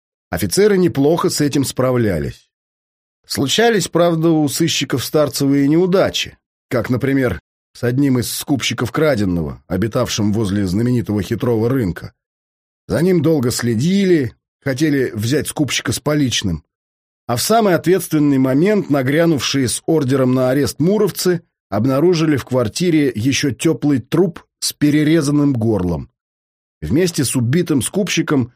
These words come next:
канули в небытие и все сведения, в которых так нуждались следователи мура. Но куда чаще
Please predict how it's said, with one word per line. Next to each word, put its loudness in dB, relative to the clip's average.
канули 2
в -2
небытие 2
и 0
все -2
сведения, 0
в -18
которых -2
так 0
нуждались 0
следователи 0
мура. 0
Но 2
куда 2
чаще 0